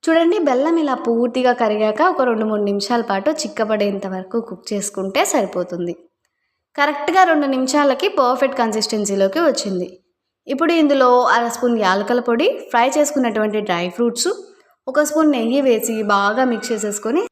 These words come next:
స్టవ్ ఆఫ్ చేసి సర్వ్ చేసుకోవడమే. కమ్మని రుచితో మన తొమ్మిది రకాల ప్రసాదాలు సింపుల్గా చాలా తక్కువ టైంలో తయారైపోయాయి.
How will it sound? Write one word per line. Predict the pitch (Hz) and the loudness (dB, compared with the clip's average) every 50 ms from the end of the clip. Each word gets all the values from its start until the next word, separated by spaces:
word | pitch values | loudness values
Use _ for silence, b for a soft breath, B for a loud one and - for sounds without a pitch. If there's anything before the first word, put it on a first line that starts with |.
| _ - | _ -10
స్టవ్ | - - 302 269 269 | -2 0 2 4 4
ఆఫ్ | 285 285 277 277 285 - | 4 2 0 -2 -2 0
చేసి | 247 233 240 330 453 | 0 0 0 0 0
సర్వ్ | - 339 262 247 233 233 | 0 2 2 2 2 0
చేసుకోవడమే. | 220 208 202 - - 208 196 190 190 190 185 165 - - - _ _ _ _ _ _ _ _ _ _ _ _ - | 0 -2 -2 -4 -2 -2 -2 -2 -2 -4 -4 -6 -8 -12 -18 _ _ _ _ _ _ _ _ _ _ _ _ 2
కమ్మని | - 254 254 262 285 302 330 330 330 294 | 4 6 8 8 8 8 8 8 6 6
రుచితో | 240 240 233 - 226 220 - 214 208 202 202 202 202 202 208 | 4 4 2 2 2 2 4 6 6 6 8 6 6 6 4
మన | 208 214 214 214 | 4 4 2 2
తొమ్మిది | 214 220 202 202 202 226 254 254 269 | 2 2 2 4 6 6 6 8 8
రకాల | 254 233 220 220 220 214 214 214 | 6 6 4 2 2 4 4 2
ప్రసాదాలు | 208 208 208 202 - 208 196 196 190 190 185 190 254 311 | 2 0 -2 -2 -2 -2 -2 0 0 0 2 4 4 4
సింపుల్గా | 302 - 262 220 208 208 202 185 190 185 185 180 190 190 190 214 | 4 4 2 2 2 2 0 0 0 0 0 0 -2 -2 -2 -2
చాలా | 196 190 208 | -2 0 0
తక్కువ | 208 208 214 202 - - - 254 | 0 0 -2 -4 -4 0 2 2
టైంలో | 247 240 214 202 190 196 233 294 | 2 2 0 -2 0 0 0 2
తయారైపోయాయి. | 294 285 240 202 190 185 185 190 190 185 185 185 180 175 175 175 175 180 220 285 370 453 - - - | 4 4 6 6 6 4 2 2 0 -2 -2 -2 -2 -2 -2 -4 -4 -2 -2 -2 -2 -2 -4 -10 -18